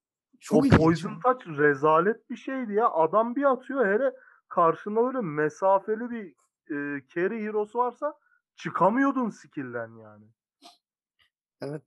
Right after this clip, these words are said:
Speaker 1: yani şimdi bir de Dazzle'ın ben artık gene böyle bir, e, mid olarak düşün-, düşünülebileceğini varsayıyorum. E,
Speaker 2: Yok ya,
Speaker 1: şundan
Speaker 2: o
Speaker 1: dolayı,
Speaker 2: kadar.
Speaker 1: e, bu level on beşte Shallow Grave'de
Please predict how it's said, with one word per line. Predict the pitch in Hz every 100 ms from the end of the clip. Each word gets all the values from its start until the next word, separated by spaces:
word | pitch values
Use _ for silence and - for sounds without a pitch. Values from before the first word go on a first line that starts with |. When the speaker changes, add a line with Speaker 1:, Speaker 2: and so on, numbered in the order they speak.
| _
Speaker 1:
yani | 196 139 165 180
şimdi | - 165 208
bir | 208
de | 226 185 139
Dazzle'ın | 147 156 214 233 196
ben | 190 190
artık | 208 196 196 160
gene | 151 180 214
böyle | 202 196 180
bir, | 196 - _ _ _ _ _ _ 262
e, | 247 156 143 139 135
mid | 131 143 147 185 190 -
olarak | 156 175 180 185 -
düşün-, | 147 131 170 175 180 196 135
düşünülebileceğini | 139 - 170 185 170 170 160 180 185 196 196 _ _ _
varsayıyorum. | 147 147 - 135 135 123 107 - _ _ _ _ _ _ _ _ _ _
E, | -
Speaker 2:
Yok | 123 123 123
ya, |
Speaker 1:
şundan | - - 147 165 214 240
Speaker 2:
o | 240
Speaker 1:
dolayı, | 214 190 170
Speaker 2:
kadar. | 240 - _ _ _ _ _ -
Speaker 1:
e, | 135 131 131 131 131
bu | 135 151 -
level | 139 143 147 160
on | 180 180
beşte | 175 - 190 190 - _ _ -
Shallow | - 143 151 147 151
Grave'de | 160 156 156 160